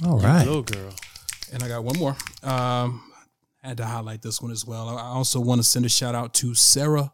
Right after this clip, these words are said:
Speaker 3: Boone. Uh, she was named the fire chief,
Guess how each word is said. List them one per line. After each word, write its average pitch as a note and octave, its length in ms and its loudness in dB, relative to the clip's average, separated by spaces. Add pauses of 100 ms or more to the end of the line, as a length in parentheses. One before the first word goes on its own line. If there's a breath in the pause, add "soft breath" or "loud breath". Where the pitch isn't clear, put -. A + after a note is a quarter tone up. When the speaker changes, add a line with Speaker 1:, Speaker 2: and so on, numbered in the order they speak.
(100)
Speaker 3:
Boone. A2+ 520 2 (640)
Uh, A2+ 280 -2
she - 180 4
was B2+ 220 -2
named B2 580 2
the A#2 160 -6
fire E3+ 480 -4
chief, - 520 -4